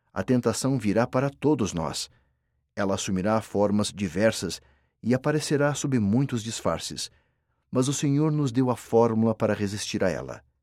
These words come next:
Disse ele ao profeta Joseph Smith: "Ora sempre, para que saias vencedor. Sim, para que venças Satanás e escapes das mãos dos servos de Satanás,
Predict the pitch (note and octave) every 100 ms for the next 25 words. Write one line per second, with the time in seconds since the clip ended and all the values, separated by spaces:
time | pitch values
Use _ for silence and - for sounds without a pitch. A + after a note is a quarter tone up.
0 | _ _ _ _ _ G#2+ C#3+ - D3+ C3
1 | B2+ C3 A#2 A2+ G#2+ G#2+ G#2 F#2 G2 F2+
2 | F2+ - D#2+ D2+ _ _ _ _ _ _
3 | _ _ _ B2+ C3+ B2+ - A#2 - D#2
4 | - _ _ _ - F#2+ F#2+ F2+ - G#2
5 | G#2 F#2+ G2 - F#2+ F#2 F2 - _ _
6 | _ _ - D3+ D#3 C#3+ _ _ - B2
7 | B2+ A#2+ F2+ A#2 C3 C3 C3 - - B2
8 | F#2 F2+ E2 - - _ _ _ - G#2+
9 | - - C3+ C3+ B2+ - B2 G#2+ A2 A#2+
10 | G#2+ G#2+ - C3+ C3+ A2+ G#2+ G2+ - G#2
11 | G2+ E2+ E2+ -